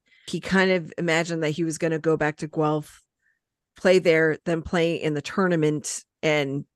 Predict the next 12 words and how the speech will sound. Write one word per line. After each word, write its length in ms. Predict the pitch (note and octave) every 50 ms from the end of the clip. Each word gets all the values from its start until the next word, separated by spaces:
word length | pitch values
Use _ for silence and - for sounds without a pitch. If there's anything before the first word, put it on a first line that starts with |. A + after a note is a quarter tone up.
| _ -
and 180 | - D#3+ D#3
then, 220 | D#3 D#3 D#3 D#3+ D3
so 240 | - - - F#3 E3+
he's 140 | E3 D#3 -
like, 120 | E3 D#3+
it 80 | F3+ F#3+
didn't 180 | G#3 G3+ G3+
exactly 460 | F3+ D#3+ F#3 E3+ E3 E3+ - E3+ E3 D3 - _ _
work 220 | F#3 D#3+ D#3+ D3+ F3
out 260 | E3 E3 D#3 - -
that 220 | D#3 D3+ - -
way 400 | - D#3 C#3 G#2+ - E2 F#2+ -